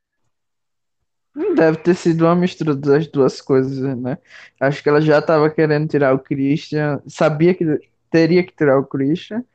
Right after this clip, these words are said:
e se agarrou no primeiro motivo coerente ali que ela viu, e foi essa história de que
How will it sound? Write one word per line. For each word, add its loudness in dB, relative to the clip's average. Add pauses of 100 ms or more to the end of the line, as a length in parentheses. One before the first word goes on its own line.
(400)
e -2
se 0
agarrou 2
no 0
primeiro 0
motivo 0
coerente 2
ali 2
que -4
ela 0
viu, 0 (480)
e 0
foi 2
essa 2
história 0
de -2
que -2